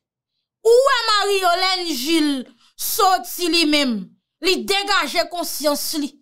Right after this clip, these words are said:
li pote plent li, ekri mini jistis, li di mini jistis la: konsa, fò l revoke komisè a, e rapidman, fòk komisè a dedomaje fanmi gang lan. Li menm, li miyò, li degaje konsyans li.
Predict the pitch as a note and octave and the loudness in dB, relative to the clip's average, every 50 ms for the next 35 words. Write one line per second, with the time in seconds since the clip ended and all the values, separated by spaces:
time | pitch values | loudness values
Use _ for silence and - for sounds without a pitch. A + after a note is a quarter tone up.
0 | _ _ _ _ _ - D#4+ G4+ A4 A4 A4 G#4+ - - - - A4 G#4 G#4 G#4 | _ _ _ _ _ -2 0 2 2 2 0 -4 -8 -12 -4 0 0 0 0 2
1 | G#4+ G4 F#4 - - D4+ D#4 E4+ E4+ E4 E4 - - - _ _ _ _ _ _ | 0 0 0 0 0 0 2 2 0 -2 -6 -10 -18 -18 _ _ _ _ _ _
2 | - C#4+ G4 G#4 A4 G#4 G#4 G#4 - - G4+ G#4+ G#4+ G#4+ G#4 G4+ G#4 G#4 F#4 D4+ | -6 0 2 2 4 2 2 0 -4 -2 0 0 2 2 0 2 2 0 0 0
3 | E4+ F#4+ F#4 - - - - F4+ F4+ D#4+ - - - - _ _ _ - - G#4+ | -2 -4 -4 -4 -8 -8 -4 -4 -4 -4 -4 -8 -10 -14 _ _ _ -6 -2 -2
4 | A4+ A4 A4+ A4 G#4+ G#4+ G#4 G#4 - G4 G4+ F#4 - - G4 G4 - G#4 F#4+ F#4+ | -2 0 0 0 0 0 0 0 2 0 -2 -2 -2 -4 -4 -4 -2 0 -2 -2
5 | - G4 F#4+ - G4 F4+ F4 - F4 E4+ D4+ C4+ B3+ D#4+ F#4 F4+ G4+ G4 - - | -2 -4 -4 -2 -2 -2 0 0 0 0 0 0 0 0 0 2 2 0 0 -2
6 | F#4+ F#4 F#4 F#4 F4+ F4+ F#4 F4 - - - C#4 D4+ D4+ D#4+ D#4 D4 - - - | -6 -6 -2 -2 -2 -2 -2 -10 -12 -12 -8 -4 -2 0 0 0 -2 -4 -10 -8
7 | - - D#4+ D#4+ D#4 E4 F#4 G#4 G4+ G4+ G4+ G#4+ G#4+ F#4 D4+ D#4+ E4+ E4+ E4+ E4 | -2 0 0 2 2 0 0 0 -2 -2 -2 -2 -2 -2 -2 0 0 2 0 0
8 | - - - - - G#4+ F#4 F4+ - - - A#4+ A4 G#4+ G#4+ G4+ - - G4+ F#4 | -2 -12 -14 -4 -2 -2 -2 -2 -4 -2 0 2 2 2 0 -6 -8 -6 -2 0
9 | F4 E4 A#3 G3 G3+ F#4 F#4+ F#4+ G4 F#4 F4+ F4+ F#4 E4+ D4+ C#4 D4+ C#4+ D4 D#4 | 0 0 -2 -2 -2 -2 -2 2 2 0 2 2 0 -2 -2 -2 -6 -6 -4 -6
10 | D4 D4 D#4 D4+ A3+ C#4 C4+ C4 D4+ G4+ B4 A4+ - - _ _ _ _ _ _ | -6 -6 -6 -6 -6 -6 -6 -6 -2 0 0 -2 -2 -4 _ _ _ _ _ _
11 | _ _ C4 D#4+ F#4+ G4+ G4 G4 G4+ G4+ F#4+ F#4+ G4 G4+ G#4+ G#4+ A4+ B4 C5+ C5 | _ _ -4 0 2 2 2 2 0 0 2 2 2 2 2 0 0 0 0 2
12 | B4+ G#4+ F4+ F#4 E4+ E4 D4 - - _ _ - - F4 F#4 E4+ B3 C#4 F4 E4+ | 2 2 4 4 4 2 0 -2 -8 _ _ -8 -2 -2 -2 0 0 0 0 0
13 | E4+ G4+ G4+ F#4 C4+ E4+ E4 E4 - F4+ E4+ - - D4+ D4+ D4+ - - - - | 0 0 -2 -2 -2 -4 -4 -4 -4 -6 -6 -6 -2 0 0 0 0 -2 -4 -4
14 | A4 | -4